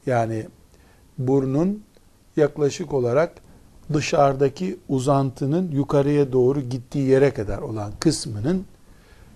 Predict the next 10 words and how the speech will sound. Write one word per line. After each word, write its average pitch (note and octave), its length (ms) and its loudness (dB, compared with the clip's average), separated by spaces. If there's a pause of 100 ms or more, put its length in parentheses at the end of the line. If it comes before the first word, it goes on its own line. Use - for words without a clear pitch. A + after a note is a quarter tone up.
(140)
vücudun E3 560 0 (540)
dış D#3+ 360 2
bölgesi B2 500 0
sayılabileceğini G#2 1000 -6 (540)
ve, C#3+ 280 2 (760)
e, A#2 200 -6
muhakkak D3 680 0 (400)
gusülde C3+ 680 0 (440)
yıkanması D3 640 0
gerektiğini, A2 800 -6